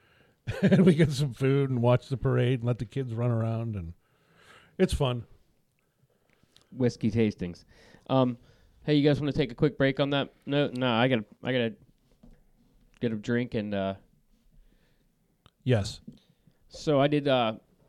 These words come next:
Speaker 2: staying on the tying night, and my dad was there, and he was like, "You know, I'm, I'm gonna start tying. I'm gonna," so, and he, he's, he's
Speaker 1: Awesome.
Speaker 2: tied before. He ties his own flies, simple flies, you know, woolly buggers, egg flies mostly, small nymphs, anything of that nature.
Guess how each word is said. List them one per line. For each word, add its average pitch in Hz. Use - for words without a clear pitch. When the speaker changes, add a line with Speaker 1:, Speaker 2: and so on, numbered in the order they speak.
Speaker 2:
staying 151
on 139
the 123
tying 135
night, 135
and 127
my 160
dad 180
was 151
there, 151
and 147
he 156
was 151
like, 170
"You 233
know, 254
I'm, 180
I'm 208
gonna 208
start 151
tying. 107
I'm 117
gonna," 139
so, 135
and 180
he, 240
he's, 233
he's -
Speaker 1:
Awesome. 110
Speaker 2:
tied 160
before. 127
He 151
ties 143
his 139
own 135
flies, 131
simple 143
flies, 117
you 143
know, 123
woolly 123
buggers, 120
egg 131
flies 117
mostly, 113
small 127
nymphs, 113
anything 127
of 113
that 107
nature. 110